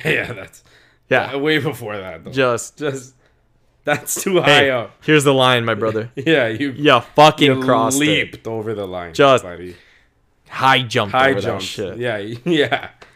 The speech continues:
Speaker 1: It, like, you got, you got distance on that one, buddy.
Speaker 2: Yeah, but
Speaker 1: This one's fucked.
Speaker 2: fucking
Speaker 1: Yeah.
Speaker 2: Jesus Christ. But hey, happy birthday to Nikki.
Speaker 1: Happy birthday, Nikki.
Speaker 2: Uh,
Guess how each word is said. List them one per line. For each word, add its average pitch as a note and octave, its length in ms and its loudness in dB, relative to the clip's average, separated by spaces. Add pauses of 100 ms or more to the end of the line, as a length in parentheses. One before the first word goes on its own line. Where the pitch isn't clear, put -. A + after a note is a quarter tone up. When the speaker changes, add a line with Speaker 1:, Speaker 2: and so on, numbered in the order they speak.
(380)
Speaker 1:
It, C3 240 -8
like, C#3+ 260 0
you B2+ 200 -8
got, C3+ 420 0 (220)
you B2 220 -12
got B2+ 240 -4
distance G#2+ 560 -8
on F#2 180 -12
that E2+ 180 -16
one, E2 180 -20
buddy. F2 160 -12
Speaker 2:
Yeah, B1+ 220 -14 (380)
but F2+ 340 -12
Speaker 1:
This A2 160 -16
one's E2 160 -16
fucked. G2+ 500 -12
Speaker 2:
fucking - 280 -20 (140)
Speaker 1:
Yeah. D3 200 -8
Speaker 2:
Jesus F#2 240 -16
Christ. F#2+ 280 -14 (280)
But B2 100 0
hey, C#3 240 2 (240)
happy B2+ 240 -2
birthday B2+ 360 -2
to A#2+ 100 -4
Nikki. A#2 560 -6
Speaker 1:
Happy D3 220 -12
birthday, B2+ 420 -8
Nikki. A2 420 -12 (160)
Speaker 2:
Uh, A2+ 460 4